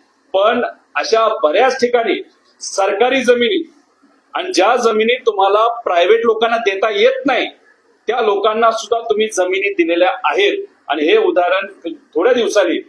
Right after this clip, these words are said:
पुण्यातलं एक उदाहरण मी तिथं आणणार आहे. कितीतरी करोडो रुपयाची जमीन ही, अ, एका व्यक्तीला, आणि ते सुद्धा आज सत्तेत असणाऱ्या परिषदेच्या एका आमदाराच्या मित्राला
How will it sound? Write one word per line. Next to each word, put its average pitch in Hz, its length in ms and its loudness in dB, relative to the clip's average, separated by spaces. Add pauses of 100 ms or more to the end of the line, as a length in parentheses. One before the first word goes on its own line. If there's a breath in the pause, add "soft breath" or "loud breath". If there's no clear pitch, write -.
(300)
पुण्यातलं 220 380 0
एक 220 180 0
उदाहरण 196 300 0
मी 196 140 -6
तिथं 185 220 -4
आणणार 170 400 0
आहे. 165 220 2 (420)
कितीतरी 254 420 -2
करोडो 254 460 2
रुपयाची 240 380 0
जमीन 202 380 -2 (220)
ही, 226 680 0 (280)
अ, 156 80 0
एका 220 600 2
व्यक्तीला, 220 480 0
आणि 226 140 -2
ते 226 240 2
सुद्धा 220 380 -2 (480)
आज 196 220 0
सत्तेत 240 640 -4
असणाऱ्या 226 720 2 (180)
परिषदेच्या 233 840 0
एका 214 260 0
आमदाराच्या 208 480 0
मित्राला 208 540 -2